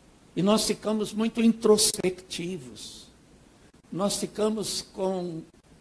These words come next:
pena de nós mesmos. Nos retiramos, mas um tanto depressivos, muito voltados para dentro de nós mesmos, cultivando, alimentando a nossa tristeza,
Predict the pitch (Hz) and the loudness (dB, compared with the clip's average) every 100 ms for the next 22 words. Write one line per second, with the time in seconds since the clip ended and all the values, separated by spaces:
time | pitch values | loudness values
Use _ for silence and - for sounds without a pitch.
0 | - - 214 240 220 175 175 156 185 190 | -6 4 6 6 4 2 0 0 -2 -2
1 | 143 143 180 180 185 - - - - - | -4 0 2 2 0 -8 -12 -12 -14 -18
2 | - - _ - - - _ _ - 175 | -20 -20 _ -20 -20 -20 _ _ -10 -6
3 | 185 - 196 190 185 165 190 240 254 240 | -4 0 0 0 -2 2 2 2 -2 -4
4 | - - - - - - - 190 190 185 | -8 -12 -16 -20 -20 -14 -8 -4 -2 0
5 | 190 202 185 156 170 - 139 - - 196 | 2 2 0 -4 -4 -4 -4 -4 -4 -4
6 | 247 208 226 190 - 180 208 - 196 190 | -2 -4 -6 -8 -8 -10 -10 -6 -6 -6
7 | - 139 190 175 - 208 247 226 160 - | -8 -8 -6 -8 -10 -4 0 0 0 -4
8 | - 170 160 135 180 214 190 170 156 156 | -6 -6 -6 0 2 2 -2 -6 -6 -8
9 | 160 147 127 131 127 190 220 208 190 185 | -8 -8 -8 -10 -10 -6 -6 -6 -8 -8
10 | - - - - - 226 214 226 170 117 | -8 -12 -20 -16 0 2 2 0 0 0
11 | 143 220 233 214 202 208 185 190 190 165 | 0 2 0 -4 2 2 2 0 0 -2
12 | - - 233 220 185 170 170 151 - 151 | -4 0 2 2 -4 -6 -10 -10 -8 -8
13 | - - - 208 226 175 196 | -8 -10 0 2 2 0 -4